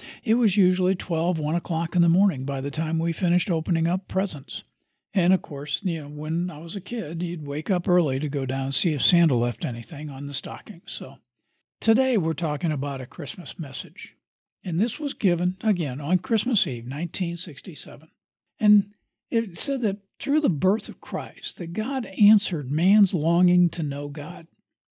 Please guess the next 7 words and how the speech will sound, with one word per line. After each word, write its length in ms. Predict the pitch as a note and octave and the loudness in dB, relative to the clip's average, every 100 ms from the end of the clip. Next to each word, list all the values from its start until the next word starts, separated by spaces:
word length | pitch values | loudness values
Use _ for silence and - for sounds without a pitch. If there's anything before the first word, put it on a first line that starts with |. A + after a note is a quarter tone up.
| _ - | _ 0
And 120 | A#3+ | 2
it 60 | B3 | 2
gave, 300 | C#4 B3 - - _ - | -2 -4 -10 -20 _ -10
gave 220 | B3+ C#4 | -2 6
man 300 | G3+ G3 G#3 | 6 8 4
a 80 | E3 | 2
chance, 600 | - F#3 G3 F#3+ - | -2 0 0 0 -4